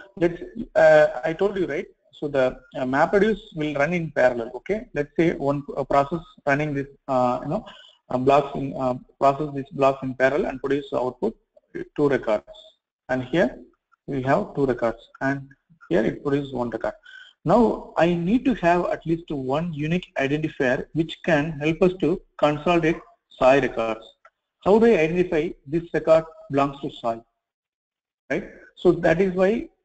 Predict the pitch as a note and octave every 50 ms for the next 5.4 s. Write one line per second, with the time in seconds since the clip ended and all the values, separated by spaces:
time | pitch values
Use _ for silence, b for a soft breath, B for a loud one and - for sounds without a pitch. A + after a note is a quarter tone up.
0 | _ _ - D#3+ D3+ D#3+ D#3+ F3+ F3+ F3 F#3+ F#3 - - F#3 D#3+ C#3 D3+ E3 F3+
1 | - - _ _ _ _ _ _ _ - - - E3+ D3 - - - _ _ _
2 | _ _ _ _ _ _ _ _ - C3 C3 C3+ C#3+ C#3 - C3 B2 B2 - A2+
3 | A2+ A2 - - - - - _ - _ _ _ _ _ _ - C3+ - F#3+ F#3+
4 | B B B B B B - G3+ G3+ G3+ G3+ - A#3+ B3+ B3 - - G3+ G3 G3
5 | G3 F3+ F3 F#3+ F3+ - F#3 E3+